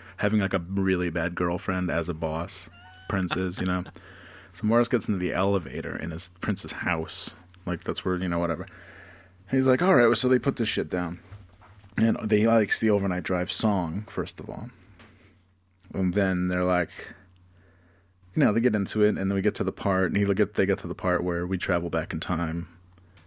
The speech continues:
to, uh, have sex with Ava Braun, one of our shining achievements. And he's like, "Man, these motherfuckers are really funny."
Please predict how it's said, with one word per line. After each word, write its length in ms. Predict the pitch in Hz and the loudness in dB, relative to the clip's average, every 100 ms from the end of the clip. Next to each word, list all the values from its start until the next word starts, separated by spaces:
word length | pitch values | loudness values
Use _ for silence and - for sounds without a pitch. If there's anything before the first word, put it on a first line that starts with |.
| _ - - - | _ -20 -14 -6
to, 400 | 101 87 82 - | 0 0 -2 -6
uh, 380 | 73 60 60 - | -8 -8 -8 -4
have 180 | 98 87 | -2 -2
sex 260 | 78 78 | -4 -4
with 140 | - - | -4 0
Ava 200 | 87 85 | -2 -2
Braun, 580 | - 82 85 - - - - - - - - - _ _ _ - | -2 -2 0 -2 -8 -14 -20 -20 -20 -20 -20 -20 _ _ _ -4
one 120 | 104 | -2
of 80 | 87 | 0
our 100 | 82 | 0
shining 640 | - - 90 87 78 71 - - | -2 -2 0 0 0 -4 -10 -10
achievements. 760 | - - 85 - - - - - - _ - _ _ _ _ _ _ _ _ _ - _ _ - | -6 -4 -4 -6 -10 -12 -14 -18 -20 _ -20 _ _ _ _ _ _ _ _ _ -20 _ _ -2
And 80 | 107 | -2
he's 120 | 92 | 0
like, 120 | 87 | -2
"Man, 240 | 107 101 95 | 0 2 2
these 140 | 104 | 0
motherfuckers 540 | 92 85 - 80 82 | -2 -4 -8 -8 -8
are 40 | 80 | -6
really 300 | 85 90 90 | -2 -2 -2
funny." 420 | - 76 - - | -4 -6 -6 -10